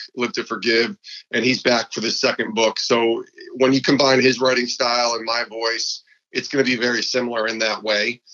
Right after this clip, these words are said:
which is good. I think the idea is always to be transparent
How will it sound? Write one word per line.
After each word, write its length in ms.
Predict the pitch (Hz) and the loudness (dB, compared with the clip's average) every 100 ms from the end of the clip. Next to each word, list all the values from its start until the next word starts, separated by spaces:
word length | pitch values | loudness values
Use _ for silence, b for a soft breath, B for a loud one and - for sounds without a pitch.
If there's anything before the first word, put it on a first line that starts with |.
| B | B
which 160 | 123 | -6
is 140 | 123 101 | -4 -2
good. 420 | 120 117 127 135 - | 0 0 0 -2 -2
I 80 | 131 | 2
think 220 | 139 131 | 2 2
the 120 | 131 | 2
idea 360 | 123 110 127 139 | 2 0 2 4
is 180 | 120 | 4
always 380 | - 131 139 127 | 2 2 2 -2
to 80 | 120 | -4
be 100 | 120 | -4
transparent 800 | 120 120 104 98 - 123 120 127 | -2 0 0 -4 0 0 2 -2